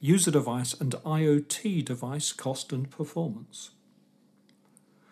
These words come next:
Companies such as OneWeb and Facebook and Eutelsat identify developing markets, including developing rural markets in Latin America, Africa, and Asia,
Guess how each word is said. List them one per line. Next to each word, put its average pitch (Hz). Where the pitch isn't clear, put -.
Companies 254
such 175
as 160
OneWeb 156
and 123
Facebook 208
and 104
Eutelsat -
identify 175
developing 156
markets, -
including 123
developing 151
rural 147
markets -
in 113
Latin 127
America, 143
Africa, 156
and 147
Asia, 147